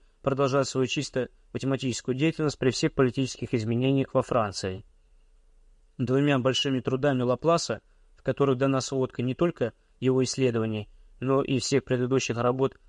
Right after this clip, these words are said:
в соответствующих областях, являются аналитическая теория вероятностей, тысяча восемьсот двенадцатый год, и небесная механика, тысяча семьсот девяносто девятый, тысяча восемьсот двадцать пятый годы, в пяти томах.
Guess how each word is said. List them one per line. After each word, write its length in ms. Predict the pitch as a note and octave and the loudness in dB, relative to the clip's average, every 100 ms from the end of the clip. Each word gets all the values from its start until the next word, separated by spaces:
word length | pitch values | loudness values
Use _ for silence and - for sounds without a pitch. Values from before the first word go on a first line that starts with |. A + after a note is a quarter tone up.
| - | -10
в 60 | |
соответствующих 840 | - A2 C3 A#2 A#2+ A#2 G#2+ A#2 - _ - | -8 0 0 0 -2 -2 -2 -4 -6 _ -8
областях, 580 | A2+ A#2+ - F3+ F3 _ _ - _ - | -2 0 2 2 2 _ _ -20 _ -8
являются 680 | B2 B2 E3 F3+ - D#3+ C#3+ _ _ | -4 0 2 0 0 -2 -2 _ _
аналитическая 600 | C3 C3+ C#3+ F#3 G3 - | -2 0 2 0 -2 -2
теория 280 | B2 C3+ D#3 | -2 0 0
вероятностей, 840 | D#3 E3+ D3+ G#2+ G2 F#2+ - G2+ - _ - | 2 2 2 0 -4 -10 -6 -8 -8 _ -4
тысяча 320 | D3+ C#3+ C#3+ | -4 -2 -2
восемьсот 420 | C3 B2 A#2+ B2+ | -2 -2 -2 -4
двенадцатый 520 | A#2+ A#2+ B2 - - | -2 -2 -2 -2 -6
год, 300 | B2 A2+ G2 - _ _ - | -4 -4 -4 -8 _ _ -4
и 60 | |
небесная 480 | C#3+ D3 F3+ - F#3 | 0 2 2 0 -2
механика, 680 | F#3+ - A#2+ A2 G#2+ A2 G#2+ - - _ _ _ _ - _ - _ | -2 0 0 0 -4 -6 -8 -18 -20 _ _ _ _ -20 _ -20 _
тысяча 360 | - D#3 C#3 C3+ | -4 -4 -2 -2
семьсот 360 | C#3 B2 C#3 | -2 0 0
девяносто 320 | B2+ B2+ A#2+ A#2+ | 0 -2 -2 -6
девятый, 440 | A#2 C#3+ E3+ D#3 | 0 2 2 0
тысяча 460 | - D3+ D3 - C3+ | -4 -6 -4 -2 -2
восемьсот 440 | C3 B2+ - C#3 | -2 -4 -4 -4
двадцать 320 | B2 B2 - | 0 -2 -2
пятый 280 | C3 C3 C3+ | -2 0 -2
годы, 380 | C3 B2 G#2 G2+ | 0 0 0 -2
в 80 | - | -6
пяти 260 | A2+ D3 | -6 -4
томах. 500 | C3+ C#3 A#2 F#2 - | 0 2 2 -2 -8